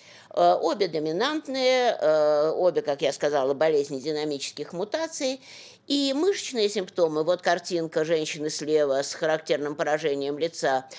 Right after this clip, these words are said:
характерна именно для первого типа, но не для второго. А, м, э, миотония тоже может быть неявной, э, при втором типе, ну, впрочем, и при первом.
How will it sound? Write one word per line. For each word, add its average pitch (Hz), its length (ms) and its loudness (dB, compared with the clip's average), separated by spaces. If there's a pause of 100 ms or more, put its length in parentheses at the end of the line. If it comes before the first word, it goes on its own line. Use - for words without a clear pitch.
(180)
характерна 277 540 0
именно 269 280 0
для 262 180 2
первого 165 420 2
типа, 143 360 -4
но 160 180 -2
не 208 140 -2
для 190 140 -2
второго. 131 640 0 (420)
А, 151 540 4
м, 143 80 -6
э, 151 800 2
миотония 247 800 2 (120)
тоже 262 420 4
может 220 340 0
быть 196 260 -2
неявной, 185 880 2
э, 147 420 6
при 160 120 -4
втором 151 400 0
типе, 160 240 -4
ну, 220 120 -2
впрочем, 180 380 -4
и 156 40 -6
при 156 160 -6
первом. 127 500 -2